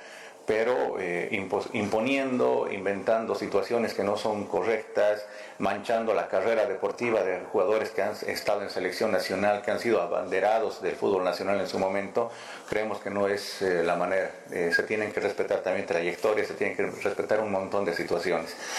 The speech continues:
Entonces, básicamente es eso. Nosotros vamos a defender los derechos de nuestros afiliados, lo vamos a hacer como siempre, eh, trabajamos, y bueno, tenemos conocimiento que en otros clubes se están haciendo situaciones similares, entonces con seguridad que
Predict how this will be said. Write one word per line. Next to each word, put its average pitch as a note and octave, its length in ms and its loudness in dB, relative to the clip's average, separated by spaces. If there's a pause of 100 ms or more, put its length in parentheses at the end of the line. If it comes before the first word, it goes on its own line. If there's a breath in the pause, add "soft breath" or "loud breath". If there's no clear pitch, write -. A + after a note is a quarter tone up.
(140 loud breath)
Entonces, - 280 -2
básicamente C#3 560 0
es C#3+ 100 -2
eso. D3 240 0
Nosotros B2 360 0
vamos A#2 240 0
a A2+ 60 2
defender G#2+ 340 0
los G#2 140 2
derechos G#2 340 0
de G2+ 80 0
nuestros F#2+ 320 0
afiliados, C3 640 2 (500 loud breath)
lo G#2 100 2
vamos G#2 240 2
a - 20 -2
hacer G#2 160 -2
como F2+ 200 -2
siempre, F#2+ 760 0 (160)
eh, F#2 160 0
trabajamos, B2 640 0 (560 loud breath)
y A#2 640 2
bueno, G#2 300 0 (240)
tenemos A#2 260 2
conocimiento B2+ 560 0
que B2 60 -2
en A#2+ 60 2
otros B2+ 260 0
clubes B2+ 260 2
se A#2+ 60 0
están A#2 180 0
haciendo A2+ 420 2
situaciones G#2 500 0
similares, A#2 580 0 (100)
entonces F#2 460 -2 (240)
con F#2 180 -4
seguridad G2+ 640 2
que D#2 260 -4